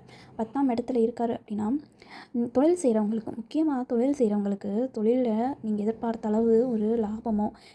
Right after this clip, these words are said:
இல்ல வளர்ச்சியோ, இல்ல முன்னேற்றமோ எதுவுமே நீங்க பாத்-, இருந்திருக்காது. நீங்க எதிர்பார்த்த அளவு எதுவுமே நடந்திருக்காது. தொழில்ல, ஆம், ஒரு தேக்கம் இருந்திருக்கும், சரியா? தடைகள், கண்டிப்பா தடைகள் இருக்குங்க. நீங்க ஏதாவது முயற்சி பண்ணி நம்ம தொழிலை ஒரு வேற லெவலுக்கு கொண்டுட்டு போகணும், சக்ஸஸ், நம்ம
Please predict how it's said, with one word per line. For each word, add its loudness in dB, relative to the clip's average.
இல்ல 0
வளர்ச்சியோ, -2
இல்ல -2
முன்னேற்றமோ -2
எதுவுமே 0
நீங்க 0
பாத்-, -10
இருந்திருக்காது. -4
நீங்க 0
எதிர்பார்த்த -2
அளவு 2
எதுவுமே 0
நடந்திருக்காது. -4
தொழில்ல, 2
ஆம், 0
ஒரு -4
தேக்கம் 0
இருந்திருக்கும், -2
சரியா? -4
தடைகள், 0
கண்டிப்பா -2
தடைகள் 0
இருக்குங்க. -2
நீங்க -8
ஏதாவது -6
முயற்சி 2
பண்ணி -2
நம்ம -4
தொழிலை 0
ஒரு -6
வேற 2
லெவலுக்கு 0
கொண்டுட்டு -4
போகணும், -2
சக்ஸஸ், -8
நம்ம -6